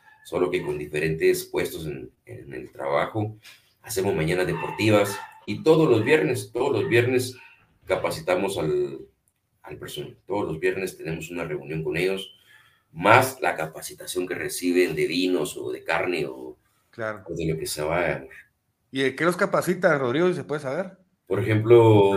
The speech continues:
Speaker 1: un viernes entra el parrillero con ellos, miren que, cómo está en el tema, miren, fíjense que tengo otro problema con el lomito, que tardó nueve minutos, pero hay que ver el término, mire eso, tal.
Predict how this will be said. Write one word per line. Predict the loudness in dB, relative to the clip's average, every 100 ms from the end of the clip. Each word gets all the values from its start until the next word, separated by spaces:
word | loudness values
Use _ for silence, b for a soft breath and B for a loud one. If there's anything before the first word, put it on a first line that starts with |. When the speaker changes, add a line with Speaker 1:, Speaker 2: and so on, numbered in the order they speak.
| 4
Speaker 1:
un | 4
viernes | 8 8 8 6 6
entra | 0 2 0
el | 0
parrillero | -2 0 2 4 4 2
con | 0 0
ellos, | 4 4 4
miren | 2 2
que, | 0 -6 -4
cómo | -6
está | -4 -4
en | -4
el | -2
tema, | 0 0
miren, | 0 2 0
fíjense | -2 -6 -6
que | -10
tengo | -10 -6
otro | -6
problema | -6 -6 -8
con | -6
el | -6 -4
lomito, | -2 -4 -6
que | -10
tardó | -12 -6 -2 0 0 -4 B B _
nueve | 0 2 2 0
minutos, | 0 2 2 4 2 2 -6
pero | -8 -4 -2 -4 -8 _
hay | -6 -4
que | -2
ver | -2 -2
el | -2 0
término, | 2 2 0
mire | -2 -2
eso, | -2 -6
tal. | -6 -6